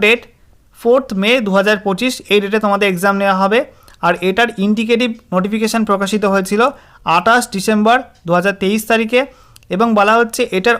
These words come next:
অনলাইন ফর্ম ফিল আপ তোমাদের শুরু হবে সাতই মার্চ দু হাজার পঁচিশ থেকে। আর ফর্ম ফিল আপের লাস্ট ডেট বাইশে মার্চ দু হাজার পঁচিশ, ঠিক আছে? এছাড়া এখানে বলা হয়েছে বাকি রিক্রুটমেন্টগুলোর মধ্যে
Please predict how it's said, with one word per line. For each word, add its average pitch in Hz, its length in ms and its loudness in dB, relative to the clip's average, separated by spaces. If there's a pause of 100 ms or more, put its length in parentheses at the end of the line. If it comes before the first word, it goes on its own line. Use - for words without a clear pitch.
(120)
অনলাইন 220 340 2 (120)
ফর্ম 196 200 0
ফিল 220 160 0
আপ 214 120 -2
তোমাদের 196 340 2
শুরু 208 200 0
হবে 190 180 2 (500)
সাতই 208 460 2
মার্চ 214 260 2
দু 180 120 -2
হাজার 190 240 2
পঁচিশ 190 320 -4
থেকে। 226 160 0 (140)
আর 180 160 2
ফর্ম 190 180 0
ফিল 202 140 0
আপের 208 260 0
লাস্ট 180 260 2
ডেট 240 140 2 (460)
বাইশে 220 380 0 (140)
মার্চ 220 180 2 (160)
দু 170 140 -4
হাজার 185 260 2
পঁচিশ, 143 280 -4 (120)
ঠিক 214 200 -2
আছে? 147 160 -4 (760)
এছাড়া 233 240 0
এখানে 240 180 0 (100)
বলা 202 200 4
হয়েছে 226 320 2 (520)
বাকি 170 180 0 (100)
রিক্রুটমেন্টগুলোর 220 680 2
মধ্যে 190 240 2